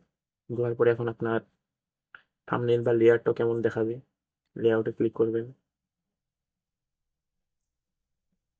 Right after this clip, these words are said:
লেআউটটা কেমন দেখাবে আপনার, এমন দেখাবে না এমন দেখাবে? কেমন দেখাবে আর কি, যেমন দেখানো অমন করে দিবেন। আর দুই নাম্বার কথা হলো, আচ্ছা,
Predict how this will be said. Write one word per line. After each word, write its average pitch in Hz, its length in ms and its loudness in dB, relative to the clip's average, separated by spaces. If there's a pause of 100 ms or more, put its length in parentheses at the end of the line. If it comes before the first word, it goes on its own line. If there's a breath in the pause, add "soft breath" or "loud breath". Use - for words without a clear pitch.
(160)
লেআউটটা 120 340 4
কেমন 123 200 0
দেখাবে 110 260 -2
আপনার, 110 160 -6 (160)
এমন 117 200 -2
দেখাবে 131 280 0 (460)
না 113 120 -4
এমন 113 200 -2
দেখাবে? 104 240 -8 (420)
কেমন 127 260 -2
দেখাবে 110 260 0
আর 104 120 -12
কি, 92 60 -16 (380)
যেমন 117 220 -2 (180)
দেখানো 123 260 -4 (380)
অমন 117 180 -2
করে 110 160 4
দিবেন। 107 160 -2 (140)
আর 113 220 -8
দুই 117 120 -4
নাম্বার 120 240 -4
কথা 123 200 -2
হলো, 117 140 0 (1040)
আচ্ছা, 113 180 -4